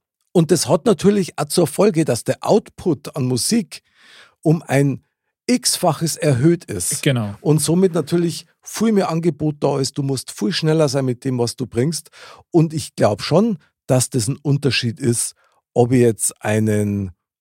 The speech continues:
Speaker 1: interessanten Konservensong mache, ich sag das jetzt mal so ganz bass, oder ob ich mir mit der Gitarre oder mit dem Klavier hinhock und dann wirklich Akkorde mach und wirklich echte Melodien schaff.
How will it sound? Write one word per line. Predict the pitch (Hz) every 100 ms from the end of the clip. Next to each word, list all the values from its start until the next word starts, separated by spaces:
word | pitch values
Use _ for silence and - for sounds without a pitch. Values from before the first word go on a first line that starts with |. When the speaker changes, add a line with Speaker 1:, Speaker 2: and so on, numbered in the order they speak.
| _
Speaker 1:
interessanten | - 147 143 131 - 127 147 151 143
Konservensong | - 139 113 117 120 151 175 - 160 165 175 165 _ -
mache, | 120 143 170 -
ich | -
sag | 135 -
das | 147
jetzt | 135 -
mal | 127
so | 113
ganz | 113 143 -
bass, | - 139 151 180 - - _ - - - _
oder | 143 147 -
ob | 131
ich | 156
mir | 151
mit | 147 147
der | 127
Gitarre | 127 - 123 156
oder | 147 131
mit | 135
dem | 127
Klavier | 127 110 123
hinhock | 101 147 160 151
und | 147 123
dann | 123 127
wirklich | 143 127 -
Akkorde | 113 - 131 139 156
mach | 151 147 -
und | 156 110
wirklich | 139 143 123 -
echte | 120 120 -
Melodien | 135 127 123 127 147
schaff. | 143 92 82 -